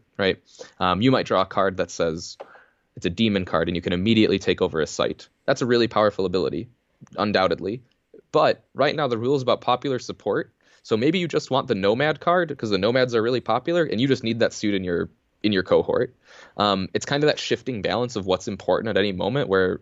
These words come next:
you, you can kind of, you get away with a lot of, um, like, valuing of cards. Um, card, the, the value changes so drastically even between turns and even more so between games.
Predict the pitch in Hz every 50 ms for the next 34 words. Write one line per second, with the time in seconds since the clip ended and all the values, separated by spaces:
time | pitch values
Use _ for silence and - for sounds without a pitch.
0 | _ - - 98 101 98 92 90 87 - _ _ _ _ _ _ - - 98 104
1 | 110 107 104 - 120 110 - 110 104 110 107 101 98 95 110 107 120 120 120 98
2 | 85 92 95 95 101 98 98 - - 87 90 92 95 95 95 98 98 98 92 90
3 | 90 98 - - _ _ _ _ _ _ _ - - 95 92 90 85 87 85 85
4 | - _ _ _ _ _ _ _ _ _ _ _ _ _ _ _ _ - - 101
5 | 85 - - - 95 101 95 95 90 92 87 90 90 90 92 90 85 76 - -
6 | 87 78 92 104 120 123 127 - - _ _ _ _ _ _ _ _ _ - -
7 | 90 95 98 98 90 - - _ _ - - 120 107 98 107 107 104 87 104 107
8 | 101 107 107 101 107 104 95 - - 110 101 95 95 - - - 104 95 92 92
9 | 87 87 92 - - - 104 95 95 98 98 92 87 - 110 92 85 - - 107
10 | - 127 123 113 101 92 95 92 92 90 92 90 92 - - 104 95 92 - -
11 | 95 92 92 92 - 110 131 180 226 214 165 - -